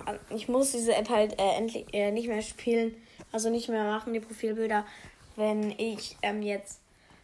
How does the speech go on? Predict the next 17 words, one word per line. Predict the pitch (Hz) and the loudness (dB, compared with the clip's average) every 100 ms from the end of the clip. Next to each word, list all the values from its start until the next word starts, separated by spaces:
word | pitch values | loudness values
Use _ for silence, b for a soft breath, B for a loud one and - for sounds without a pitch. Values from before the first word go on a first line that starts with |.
| B - - | B -18 -14
ich | 208 | 0
glaub, | 269 262 | 4 4
nur | 247 240 | 2 -2
noch | 226 226 | -2 -6
die | 214 233 311 | -4 0 0
Folge | - 220 233 285 | 0 2 4 4
und | 294 | 4
dann | 233 | 2
hätte | 233 - 233 - | 0 -2 -4 -4
ich | 240 | -6
eigentlich | 247 240 220 | -6 -6 -6
fünf | 247 254 - | -4 -6 -6
Profilbilder | 240 214 240 233 233 220 | -8 -2 -2 0 -2 0
geknackt. | 214 208 - 240 277 - - B B B B B B B B - - - | -2 -4 -4 -4 -4 -6 -16 B B B B B B B B -20 -20 -20
Glaube | - 202 190 190 | -6 0 2 2
ich, | 190 196 | -2 -2
ja. | 190 - | -4 -4